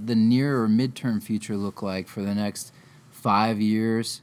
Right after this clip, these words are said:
seven years, twenty twenty, twenty twenty-two? You know, there's a lot of conversation about the Clean Power Plan. Of course, events of, uh, of, of late have cast some uncertainty about the Clean Power Plan,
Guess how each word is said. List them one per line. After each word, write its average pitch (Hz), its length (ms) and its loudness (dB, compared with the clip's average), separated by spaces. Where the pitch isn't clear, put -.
seven 107 440 -2
years, 107 380 -2
twenty 113 360 -2
twenty, 113 400 -2
twenty 110 300 -4
twenty-two? 110 840 -2
You 107 140 -2
know, 95 80 -2
there's 98 160 -4
a 107 80 -2
lot 120 340 2
of 110 100 -4
conversation 107 760 -4
about 95 340 -8
the 101 80 -10
Clean 92 240 -6
Power 120 260 -2
Plan. 117 440 -2
Of - 120 -14
course, 104 500 -6
events 107 440 -2
of, 101 380 -4
uh, 92 520 -6
of, 95 420 -10
of 101 260 -6
late 101 320 -6
have 98 300 -8
cast 104 320 -6
some 95 300 -6
uncertainty 120 540 -2
about 104 300 -2
the 104 60 -8
Clean 104 240 -2
Power 101 260 -4
Plan, 107 380 -6